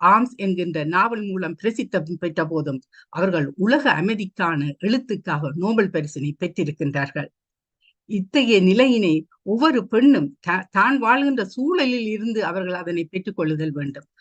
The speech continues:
அவ்வாறு பெற்றுக்கொள்கின்ற போதுதான் அவர்களாலே இந்த உலகில், இந்த சமூகத்தில், இந்த குடும்பங்களில் வாழ்வதற்கு தகுதியுடையவர்களாக தங்களை தக்க வைத்துக் கொள்ள முடியும். மன உறுதியும் தக்க சமயத்தில் தீர்மானம் எடுக்கக்கூடிய பெண்கள்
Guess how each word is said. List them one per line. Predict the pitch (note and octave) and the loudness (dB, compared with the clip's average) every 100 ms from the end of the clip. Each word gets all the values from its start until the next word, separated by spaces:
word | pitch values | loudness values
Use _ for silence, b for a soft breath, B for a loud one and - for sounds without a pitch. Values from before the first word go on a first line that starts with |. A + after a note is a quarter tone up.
| B _ | B _
அவ்வாறு | E3+ A#3+ G#3+ | 0 2 2
பெற்றுக்கொள்கின்ற | F#3+ G#3 D4 C4+ B3+ A#3 G#3 | 2 0 0 2 2 2 0
போதுதான் | F3+ G#3 A3+ G#3 G3 F3 - _ _ - | 0 0 0 0 2 0 -2 _ _ -2
அவர்களாலே | F3+ A3+ A3 F#3 E3+ E3 D#3 | -2 0 2 2 0 -4 -8
இந்த | - G3 F3+ D3+ - | -4 -2 -2 -2 -8
உலகில், | - G#3 G#3+ F#3+ B2+ _ | -6 -2 0 -2 -4 _
இந்த | F#3+ F#3 | -6 -4
சமூகத்தில், | F#3 E3+ A#3 G#3+ - F#3+ D#3 _ - | -2 -2 0 -2 -4 -6 -8 _ -6
இந்த | G3 E3+ E3 D#3 _ | -2 -2 -2 -6 _
குடும்பங்களில் | A#3+ C#4+ C4 F#3+ F3 E3+ | 0 2 2 0 0 -2
வாழ்வதற்கு | D#3+ F3 A3 F#3 E3+ - D#3+ - | 0 2 2 -4 -8 -10 -8 0
தகுதியுடையவர்களாக | F3+ C#4 C4 G3 F3 E3+ D3+ D#3 D3+ | 2 2 0 0 0 -2 -2 -2 -4
தங்களை | D3 E3 E3 D3+ | -4 -4 -2 -4
தக்க | D#3 D#3+ - | -4 -6 -4
வைத்துக் | D3+ C#3+ D3 | -6 -8 -8
கொள்ள | C3+ C#3 | -6 -4
முடியும். | C3 B2+ - _ _ _ _ _ _ _ _ _ - | -4 -6 -12 _ _ _ _ _ _ _ _ _ -2
மன | F3 A3+ A#3+ | 0 2 0
உறுதியும் | G3 F#3+ F3+ F#3 - | 0 -2 -2 -4 -2
தக்க | F#3+ F#3+ D4 | -2 -2 -4
சமயத்தில் | C#4+ G3+ A3+ A#3+ A#3+ G3+ | -2 0 0 -2 -2 -6
தீர்மானம் | F#3+ A3 C4 A#3+ A3 F#3+ | -2 0 4 4 2 -2
எடுக்கக்கூடிய | F#3 - A#3 G#3+ F#3+ F3+ | -4 -6 -6 -4 -2 -2
பெண்கள் | G3 G#3 G3 D#3 | -2 -2 -2 -4